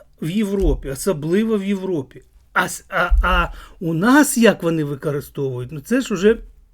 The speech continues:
неозброєним оком видно, що, е, Порошенко, він хоче перемовин. Він, зараз пішла така тактика.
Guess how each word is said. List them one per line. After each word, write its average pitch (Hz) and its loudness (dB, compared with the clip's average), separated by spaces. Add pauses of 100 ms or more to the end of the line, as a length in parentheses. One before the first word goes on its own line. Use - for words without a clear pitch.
(720)
неозброєним 196 4
оком 202 0
видно, 139 -6 (640)
що, 196 2
е, 156 -6
Порошенко, 170 2 (260)
він 160 -4
хоче 143 -6
перемовин. 156 0 (1080)
Він, 185 2 (380)
зараз 190 0
пішла 214 0
така 208 -2
тактика. - -6